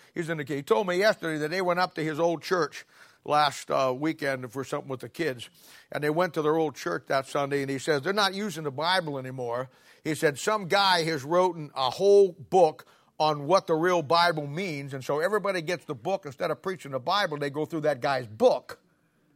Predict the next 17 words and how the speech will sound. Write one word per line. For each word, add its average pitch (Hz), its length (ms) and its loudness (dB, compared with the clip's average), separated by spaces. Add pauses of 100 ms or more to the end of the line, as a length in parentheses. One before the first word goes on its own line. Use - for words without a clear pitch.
(340)
That's 269 280 4
where 220 180 6
we're 190 140 4
at 254 260 0
today. 147 400 -2 (3000)
Now, 208 300 8
I'm 285 100 4
telling 240 380 8
you, 120 260 -4
to 208 120 4
me, 285 200 -2
one 220 220 6
of 190 80 4
the 175 80 8
great 226 380 6 (200)
things 156 520 2
that 151 160 4